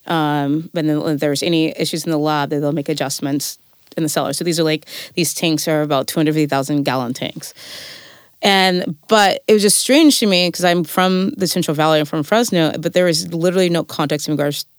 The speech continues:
to the viticulture side of it, even though it's all around. And Constellation Brands, this location is in Madera. So even driving there,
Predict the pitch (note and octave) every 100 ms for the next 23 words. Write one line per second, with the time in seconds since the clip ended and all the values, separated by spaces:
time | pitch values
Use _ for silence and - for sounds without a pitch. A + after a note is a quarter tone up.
0 | _ _ - E3 D3 D#3+ D#3+ D#3 D3 -
1 | - G2+ - - E3+ D3+ C#3+ C#3+ D3+ C#3
2 | A#2+ - D3+ D3+ A#2 - - - - -
3 | E3 D3+ D3+ D3+ F#3 - E3 D#3+ - F#3
4 | F3 - F3+ D3 E3 - C#3+ - D3 C#3
5 | D#3 F#3+ C3 - E3 D#3+ D3+ D3 D#3 F#3
6 | D3+ C#3 C3 D3